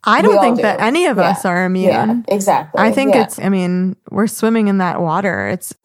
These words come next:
Speaker 1: really impossible to completely <laughs> extradite yourself from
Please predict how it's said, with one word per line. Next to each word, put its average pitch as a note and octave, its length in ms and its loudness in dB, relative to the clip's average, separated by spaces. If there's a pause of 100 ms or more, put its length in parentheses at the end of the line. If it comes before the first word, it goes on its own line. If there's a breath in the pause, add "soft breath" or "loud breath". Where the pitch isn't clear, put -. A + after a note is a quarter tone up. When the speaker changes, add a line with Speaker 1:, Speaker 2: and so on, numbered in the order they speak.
(160)
Speaker 1:
really G#3 300 2
impossible F#3 640 -2
to G3+ 100 -4
completely F#3 560 -2
<laughs> - 80 -2
extradite G3+ 420 -2
yourself G#3 480 -2
from F3+ 560 -4